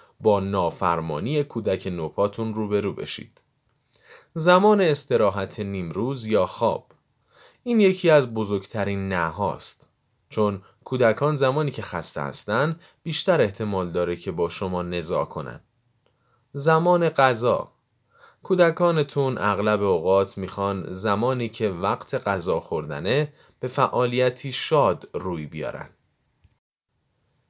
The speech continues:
دیدن همبازی‌های جدید یا آغاز مهد کودک. هر نوع فعالیت ناشناخته‌ای می‌تونه بعضی از کودکان رو از خود بیخود بکنه. در فروشگاه یا زمین بازی شلوغ.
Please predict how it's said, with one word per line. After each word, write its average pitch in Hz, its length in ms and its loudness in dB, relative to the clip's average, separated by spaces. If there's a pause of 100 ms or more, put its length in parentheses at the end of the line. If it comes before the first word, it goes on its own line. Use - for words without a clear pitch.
(100)
دیدن 214 340 6
همبازی‌های 135 960 2
جدید 113 680 0
یا 101 240 2
آغاز 123 500 2
مهد 101 420 -2
کودک. 90 680 -6 (120)
هر 190 260 2
نوع 180 140 4
فعالیت 110 640 2
ناشناخته‌ای 101 920 -2
می‌تونه 107 400 -4
بعضی 95 360 -4
از 87 200 -2
کودکان 90 560 -4
رو 92 60 -2
از 85 220 -4
خود 101 240 -2
بیخود 101 420 -2
بکنه. - 400 -10 (760)
در 156 180 4
فروشگاه 160 640 2
یا 131 180 6
زمین 104 500 0
بازی 87 440 -2
شلوغ. 113 600 -4